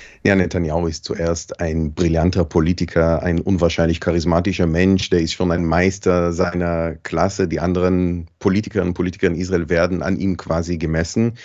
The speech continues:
Er hat es auch sehr klug geschafft, sein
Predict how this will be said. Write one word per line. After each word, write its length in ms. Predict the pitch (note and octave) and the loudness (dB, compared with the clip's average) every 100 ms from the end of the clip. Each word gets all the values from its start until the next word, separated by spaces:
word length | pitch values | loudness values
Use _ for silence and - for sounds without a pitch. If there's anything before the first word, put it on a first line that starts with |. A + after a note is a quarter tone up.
| - - - - - - | -20 -18 -18 -18 -20 -4
Er 140 | - | -2
hat 80 | B2+ | 2
es 120 | C#3 - | 0 0
auch 160 | A2 | -6
sehr 260 | - G#2+ B2+ | 0 2 2
klug 500 | - A#2 C3+ B2 - | 0 0 0 -2 -6
geschafft, 640 | G#2+ - A2 A#2 - - | -2 2 2 0 -8 -14
sein 460 | F#2+ F#2+ G#2 A#2 | -2 2 4 2